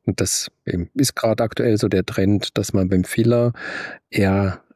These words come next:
reduziert, weniger gibt oder vielleicht sogar auch auflöst.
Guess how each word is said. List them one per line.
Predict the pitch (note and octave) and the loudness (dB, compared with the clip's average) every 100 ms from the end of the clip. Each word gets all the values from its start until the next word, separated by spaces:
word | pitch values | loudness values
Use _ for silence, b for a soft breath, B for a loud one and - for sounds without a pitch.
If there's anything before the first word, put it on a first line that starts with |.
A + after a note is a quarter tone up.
| - | -10
reduziert, | A#2+ F#2+ F2+ - - A#2 A#2+ A2+ - | -4 0 0 0 2 4 4 2 0
weniger | G2+ G#2 A2+ G2+ | 2 4 2 0
gibt | - G#2+ - | 0 -2 2
oder | F#2+ | 0
vielleicht | - F#2 - | 2 -2 -2
sogar | - F2+ | -4 0
auch | F#2 - | -2 -2
auflöst. | - F#2 A2 - G#2 G#2 - - | 0 0 0 0 2 2 -2 -10